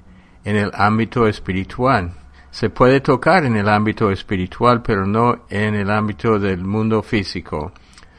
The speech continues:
Viene por oír la palabra de Dios y se basa en la integridad de Dios. Hablamos de que podemos tener confianza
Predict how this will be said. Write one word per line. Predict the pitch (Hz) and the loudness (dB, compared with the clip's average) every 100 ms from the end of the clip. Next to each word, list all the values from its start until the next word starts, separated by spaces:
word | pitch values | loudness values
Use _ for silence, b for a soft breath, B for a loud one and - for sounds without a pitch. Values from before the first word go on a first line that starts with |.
| b b | b b
Viene | 110 120 135 139 139 | 2 4 4 2 0
por | - 117 | 2 4
oír | 110 104 117 143 151 | 4 4 4 4 4
la | 147 135 | 2 0
palabra | - 120 127 139 151 147 143 | 2 2 4 6 4 2 0
de | 123 117 | 0 0
Dios | 131 151 156 - - | 2 0 -2 -8 -4
y | 110 107 | -2 -2
se | - 98 | -2 -2
basa | 92 123 135 - 135 - | 4 4 4 0 -4 -2
en | 113 127 127 | -4 0 2
la | 117 | 2
integridad | 107 98 98 92 95 90 98 113 | 0 0 -2 0 -2 0 2 2
de | 117 - 101 92 | -2 -4 -2 -2
Dios. | 95 101 85 - - B B B B | 0 0 0 -4 -14 B B B B
Hablamos | - 98 104 110 117 | 0 2 4 4 4
de | 107 104 | 2 2
que | 117 | 0
podemos | 95 113 104 113 147 117 104 - B B - | 2 2 4 4 4 2 -2 -6 B B -4
tener | 117 117 117 | 0 2 2
confianza | - 120 95 110 123 123 110 98 101 | 2 -2 0 2 4 2 0 -2 -2